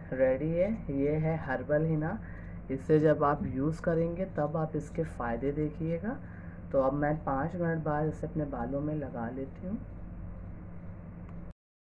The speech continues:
ये देखिए मैंने अपनी हिना लगा ली है, बहुत अच्छे तरीके से सारी साइड पर लगी है। और इसे अब मैं लगा कर रखूँगी कम से कम तीन घंटे,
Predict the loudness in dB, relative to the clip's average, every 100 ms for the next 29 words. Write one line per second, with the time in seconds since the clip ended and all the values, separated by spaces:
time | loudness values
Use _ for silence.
0 | _ _ -10 -6 -2 0 2 2 2 0
1 | -2 -2 -2 -2 -2 2 10 10 10 4
2 | 2 0 -2 -2 -2 -2 -4 -4 -6 -4
3 | -4 -2 -4 -2 -4 -4 -4 -2 0 2
4 | 0 -2 0 0 -2 -4 -2 -2 -2 -4
5 | -4 -6 -8 -6 -6 -8 -8 -8 -8 -8
6 | -8 -8 -8 -8 -8 -8 -8 -8 -8 -8
7 | -8 -8 -8 -8 -8 -8 -8 -8 -8 -8
8 | -8 -4 2 4 4 0 -4 0 2 4
9 | 4 4 2 0 0 2 2 2 2 0
10 | -2 -4 -4 -2 -2 0 0 -2 -2 0
11 | 0 0 0 2 2 0 0 -2